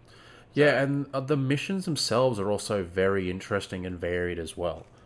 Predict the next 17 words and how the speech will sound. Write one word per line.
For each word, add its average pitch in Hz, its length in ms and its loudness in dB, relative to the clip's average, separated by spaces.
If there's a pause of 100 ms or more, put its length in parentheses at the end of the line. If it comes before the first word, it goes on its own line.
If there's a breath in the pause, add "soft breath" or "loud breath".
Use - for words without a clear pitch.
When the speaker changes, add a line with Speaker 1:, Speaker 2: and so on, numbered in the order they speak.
(840 loud breath)
Speaker 2:
Yeah, 117 120 -4
there's 120 140 -2
a 123 40 -8
lot 123 220 -4
of, 131 240 -8
um, 98 320 -6 (2000)
unusual 101 840 -10
sort - 360 -16
of - 120 -20
missions - 360 -16
in - 120 -20
there. - 180 -18 (160)
Speaker 1:
Yeah. 120 120 -6
Speaker 2:
Not 104 180 -6
your 101 160 -10
typical 101 600 -12
stuff - 280 -8